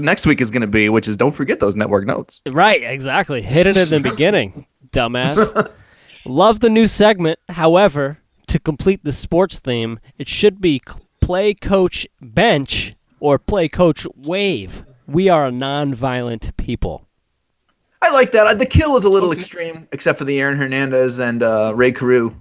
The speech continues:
Speaker 1: example.
Speaker 2: I mean, I will definitely default to, to however you feel about it, Brian, because you brought this segment to fruition. So if you feel like we should take the network note and run with it,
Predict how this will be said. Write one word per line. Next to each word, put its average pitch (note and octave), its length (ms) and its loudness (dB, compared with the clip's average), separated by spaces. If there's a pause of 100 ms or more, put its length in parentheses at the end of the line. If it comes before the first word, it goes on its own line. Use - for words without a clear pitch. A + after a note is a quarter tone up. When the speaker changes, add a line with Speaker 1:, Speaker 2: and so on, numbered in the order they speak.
Speaker 1:
example. A#2 560 -6 (240)
Speaker 2:
I E3+ 80 0
mean, F3 180 2
I D#3 220 2
will D3 460 2 (160)
definitely C3+ 800 -2 (100)
default B2 500 -4
to, A2 340 -2 (100)
to B2+ 100 -10
however A#2 360 0
you B2 200 0
feel C#3 240 0
about B2+ 300 -2
it, A2+ 100 -10
Brian, B2+ 420 -6 (240)
because G#2+ 340 -4
you A2 140 -2
brought A2 300 -6
this A2+ 180 -6
segment A#2 640 -6 (200)
to A#2 120 -6
fruition. A2 680 -4 (500)
So G#2+ 640 0
if A#2+ 180 -4
you D3+ 120 2
feel C#3+ 220 0
like A2+ 220 -2
we B2+ 160 -4
should A#2+ 600 -4 (800)
take C3+ 320 -4
the A#2+ 100 -4
network A#2 480 -4
note A#2 300 -2
and G#2 200 -8
run D3+ 220 -4
with G2+ 160 -4
it, F2 180 -8